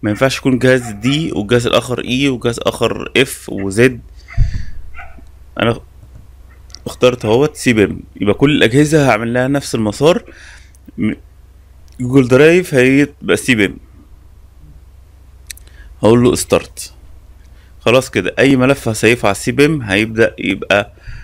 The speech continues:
آه، يتزامن. أول ما أعمل synchronization هيعمل على الملف دوت ما دام المسار موجود، ويبدأ يتزامن الشغل. طيب أعمل إزاي الموضوع دوت؟ هقول له فايل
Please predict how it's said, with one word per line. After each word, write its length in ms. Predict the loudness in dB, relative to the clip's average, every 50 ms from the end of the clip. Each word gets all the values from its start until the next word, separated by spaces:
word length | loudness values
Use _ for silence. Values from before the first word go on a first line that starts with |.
| -18 -20 -20 -20 -8 -2
آه، 640 | 0 0 0 2 0 0 0 0 0 0 -2 -4 -8 -12 -18 -20 -20 -18 -14
يتزامن. 760 | -8 -2 2 2 2 2 2 2 2 2 2 2 0 -4 -2 -2
أول 240 | 0 0 2 2
ما 80 | 2 2
أعمل 140 | 0 0 -2
synchronization 840 | -4 -4 -2 0 2 2 2 2 2 0 2 2 0 0 0 -2 -4
هيعمل 400 | -4 0 0 0 0 0 -2 -2
على 80 | -2 -2
الملف 340 | -2 -2 -2 -2 -2 0
دوت 360 | 2 2 4 4 2 2 0 -2
ما 60 | -2
دام 200 | -2 0 0 0
المسار 460 | 0 0 0 -2 -2 0 2 2 2
موجود، 400 | 2 2 0 0 0 0 -2 -2 -8 -18 -20 -20 -20 -20 -20 -20 -18 -10
ويبدأ 840 | -8 -4 -2 -2 0 2 2 4 6 6 4 4 4 2 2 2 2
يتزامن 880 | 0 -2 -2 -2 -2 -2 -2 -2 -2 -2 -2 0 0 0 0 -2 -2 -4
الشغل. 320 | -4 -4 -6 -6 -6 -6
طيب 280 | -2 0 2 2 2 -2 -8 -20 -20 -20 -10 -4 -2
أعمل 260 | 0 0 0 0 -2
إزاي 200 | -4 0 0 0
الموضوع 300 | 2 0 0 -2 -2 -2
دوت؟ 340 | 0 2 2 2 2 0 0
هقول 140 | 0 0 0
له 60 | -2
فايل 440 | -2 0 2 2 2 0 -2 -4